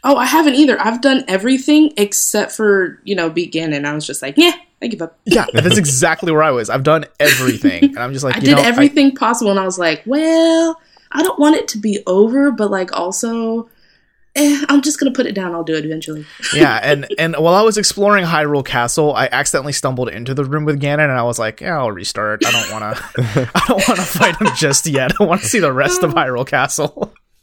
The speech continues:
Speaker 1: I love the idea of video game characters being able to go to the final boss, and the final boss is like,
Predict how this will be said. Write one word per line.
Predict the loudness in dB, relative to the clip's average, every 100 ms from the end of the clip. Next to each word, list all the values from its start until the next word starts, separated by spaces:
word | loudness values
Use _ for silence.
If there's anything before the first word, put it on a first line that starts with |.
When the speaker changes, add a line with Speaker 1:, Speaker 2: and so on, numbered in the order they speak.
| -2
Speaker 1:
I | 2
love | 4 2
the | 2
idea | 2 4 2
of | 2
video | 0 2 2
game | 0 -4 -2
characters | -2 0 0 -2
being | 0 2 2
able | 0
to | -2
go | 0 0
to | 0
the |
final | -2 -4 -4
boss, | -4 -2 -2 -4 -4
and | -4
the | -4
final | -6 -4
boss | -4 -4
is | -4
like, | -4 -6